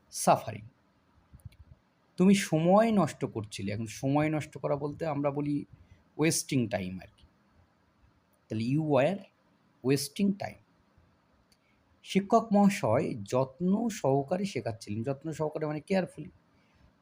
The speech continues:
The teacher was teaching carefully। ছাত্রছাত্রীরা মনোযোগ সহকারে শিখছিল। মনোযোগ সহকারে হচ্ছে attentively,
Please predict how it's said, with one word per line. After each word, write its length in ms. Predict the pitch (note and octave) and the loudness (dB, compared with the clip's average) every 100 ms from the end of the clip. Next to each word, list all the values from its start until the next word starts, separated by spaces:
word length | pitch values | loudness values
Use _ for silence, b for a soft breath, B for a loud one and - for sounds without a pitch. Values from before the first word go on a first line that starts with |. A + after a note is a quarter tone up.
| _ - | _ -6
The 80 | C#3 E3+ | -4 -4
teacher 340 | E3+ A3+ A3+ | 0 2 2
was 120 | A3+ - - | 0 -2 -2
teaching 340 | F3+ - A2+ B2 - - _ _ _ _ _ _ D#3+ | -2 0 -2 -2 -10 -20 _ _ _ _ _ _ 2
carefully। 460 | A2+ F#2+ - A2 - _ _ _ _ _ _ _ _ _ _ _ _ _ _ _ - | 2 2 -6 -18 -20 _ _ _ _ _ _ _ _ _ _ _ _ _ _ _ -8
ছাত্রছাত্রীরা 1000 | - C#3 - A3 A3 G#3 D#3+ G2 G#2+ - - | -2 -2 0 0 0 -2 -2 0 -2 -4 -10
মনোযোগ 680 | A#2+ B2 D#3+ G3 G3+ A3+ - | -2 2 4 6 4 -2 -6
সহকারে 500 | - C3 C#3+ G3 G3 | -2 0 2 0 -4
শিখছিল। 420 | - G#2 - G#2+ | -6 -12 -8 -4
মনোযোগ 500 | A#2+ D#3+ F3 F3+ - - _ | 0 2 2 0 -2 -18 _
সহকারে 380 | - E3 E3 E3 | -4 -2 0 -2
হচ্ছে 180 | D#3+ D3 | 0 -2
attentively, 540 | C3+ E3 D3+ C#3+ - | -2 -4 -6 -10 -14